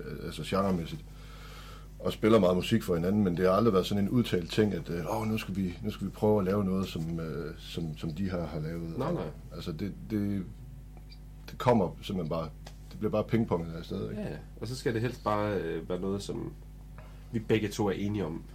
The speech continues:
Speaker 2: Vi ligesom, det skal godtages hver gang.
Speaker 1: Ja.
Speaker 2: Altså, så skal det igennem sådan en eller anden proces, hvor vi ligesom, øh, skal være helt sikre på, at det ligesom er fedt.
Speaker 1: Ja.
Speaker 2: Fedt nok.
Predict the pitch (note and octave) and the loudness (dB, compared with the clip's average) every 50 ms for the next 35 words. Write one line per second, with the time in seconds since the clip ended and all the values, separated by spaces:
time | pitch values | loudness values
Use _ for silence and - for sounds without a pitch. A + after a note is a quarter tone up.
0 | - - F#2+ F#2+ F#2 G2 F#2+ F#2 F2 - - - - - - - G2 - - F2+ | -12 -8 -8 -6 -4 -4 -6 -6 -6 -10 -10 -12 -14 -12 -12 -10 -6 -6 -6 -2
1 | - A2 G#2+ A2 G#2+ - D#2 D2+ - - F2+ E2 D#2+ D#2+ D#2 - - - - - | 0 2 2 2 0 -2 -4 -4 -4 -4 -6 -4 -4 -6 -8 -8 -10 -12 -2 6
2 | A#2+ A2+ G2+ D#2 - - F2+ E2+ - F#2 - - G2+ - - - - F2+ F2+ F#2 | 8 8 8 6 4 -2 -6 -6 -6 -6 -4 -4 -4 -6 -4 -4 -2 -2 -2 -2
3 | G2 F#2+ F2+ E2+ F2+ E2+ E2 D#2+ E2+ F2 F2 F2+ F2+ - - - - - - - | -2 -4 -4 -4 -4 -6 -4 -4 -4 -4 -4 -4 -6 -8 -12 -16 -16 -16 -16 -16
4 | - - - - - - - - - - - - - - - F#2+ - F#2 F#2 - | -16 -16 -16 -16 -16 -16 -16 -16 -16 -16 -16 -16 -12 -10 -8 -4 -4 -4 -4 -4
5 | - - F2+ E2+ F2 F2 F2 F2 F2 F2 E2+ - - - - - - - - - | -4 -4 -4 -2 -2 -4 -4 -4 -6 -6 -6 -6 -8 -10 -12 -14 -16 -14 -14 -10
6 | - F#2 E2+ - - A#2 A2 - - F2+ - - - F#2 F2 - - E2+ F2+ F2 | -8 -8 -8 -6 -6 -6 -6 -4 -6 -8 -8 -4 -4 -4 -4 -4 -6 -8 -8 -8
7 | F#2+ E2+ E2 - - - - - - F#2+ - G2+ - - - - - - - - | -6 -8 -8 -10 -12 -16 -12 -10 -10 -6 -6 -6 -8 -8 -12 -14 -16 -16 -12 -4
8 | G2 G2+ - - - - - - - - - G#2 - - D2+ - - - - | -4 -4 -4 -4 -12 -16 -16 -16 -16 -8 -8 -6 -6 -4 -6 -6 -8 -10 -12